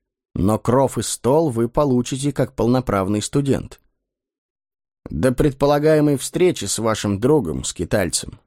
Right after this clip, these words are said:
осталось полгода. Хорошо бы потратить это время с умом, так, чтобы в конце концов он захотел таки выслушать вас. Я ничего не обещаю,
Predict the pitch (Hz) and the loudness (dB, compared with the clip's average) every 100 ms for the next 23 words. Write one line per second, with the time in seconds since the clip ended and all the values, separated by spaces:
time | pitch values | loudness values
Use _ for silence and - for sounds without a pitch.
0 | _ - 76 - 113 113 - 117 117 123 | _ -6 -2 2 2 0 -2 0 0 2
1 | 110 64 53 _ _ _ _ _ _ _ | 0 -2 -10 _ _ _ _ _ _ _
2 | - 98 98 - 104 104 98 101 - 104 | -6 -2 0 0 0 0 0 -4 0 -2
3 | 98 98 - 98 104 107 104 98 - 110 | -2 -6 -6 -2 -2 0 0 0 0 2
4 | 135 87 65 _ _ _ _ _ _ _ | 2 0 -4 _ _ _ _ _ _ _
5 | - 98 98 - 107 104 - 107 - 107 | -4 -2 0 0 0 0 0 0 0 0
6 | 110 - 123 - 120 113 120 - 131 - | 0 2 0 0 0 2 0 0 -2 0
7 | 165 127 76 - 90 117 - 64 - 64 | 0 0 -6 -6 -2 -2 -2 -6 -8 -8
8 | 55 50 - - _ _ _ _ _ _ | -8 -8 -10 -14 _ _ _ _ _ _
9 | _ _ _ _ - 64 95 107 104 - | _ _ _ _ -6 0 2 2 0 0
10 | 104 107 107 107 101 - 131 98 64 | 0 0 0 0 -2 0 0 0 -4